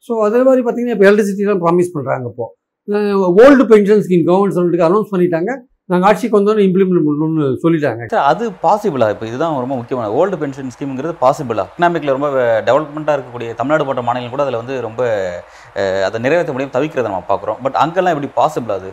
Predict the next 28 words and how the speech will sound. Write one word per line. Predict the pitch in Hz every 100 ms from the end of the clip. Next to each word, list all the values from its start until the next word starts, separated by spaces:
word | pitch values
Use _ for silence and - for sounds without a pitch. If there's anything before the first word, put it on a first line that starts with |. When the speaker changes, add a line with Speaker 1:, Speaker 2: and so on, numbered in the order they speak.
| -
Speaker 1:
இல்ல, | 269
அதாவது | 202 240 262 240 269 233 135 120
அது | 147 185
வந்து | 233 269 254 262 240 151
இப்ப | 139 117 110
கவர்மெண்ட் | 151 220 214
சர்வன்ட்ஸ்க்கு | 214 208 190 -
வந்து | - 185 214
முக்கியமான | 175 196 202 190
விஷயம். | 127 143
ஏன்னா | 175
ரெண்டாயிரத்தி | 165 151 220 226 202
மூணுக்கு | 214 226 202
அப்புறம் | 226 226 180
கவர்மெண்ட்ல | 190 202 175
அப்பாயிண்ட் | 151 180 175
ஆனவங்களுக்கெல்லாம் | 151 147 147 156 233 277 214 - _ _ 175
அந்த | 175 175 170
நியூ | 226
பென்ஷன் | 226 190 185
ஸ்கீம், | 180 147 135
நியூ | 226
பென்ஷன் | 269 247 233
ஸ்கீம்ல | 214 220 196 202
வந்து | 220 294 294 247 185 143 - _ _ -
நீங்க | 180 208 196 190 180
ஒரு | 185
போர்ஷனை | 185 214 247 247 240